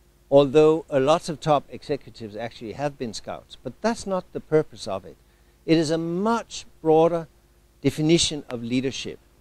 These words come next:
that, and you will have it, uh, in the, the outcome of this group. It's a much broader definition of leadership,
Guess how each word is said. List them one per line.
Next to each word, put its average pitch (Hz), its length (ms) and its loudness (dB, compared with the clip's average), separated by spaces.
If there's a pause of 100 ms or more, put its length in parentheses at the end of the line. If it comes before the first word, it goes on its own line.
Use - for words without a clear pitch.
(220)
that, 123 200 2 (200)
and 110 220 -6
you 127 140 0
will 120 180 -6
have 135 280 -4
it, 160 340 -4
uh, 123 40 -6
in 113 500 -4
the, 104 280 -4
the 107 120 -10
outcome 120 420 -4
of 101 140 -14
this 117 180 -12
group. 185 300 -2 (640)
It's 156 160 -2
a 185 60 2
much 202 600 -2 (140)
broader 151 320 2
definition 131 560 -10
of 107 120 -12
leadership, 139 560 0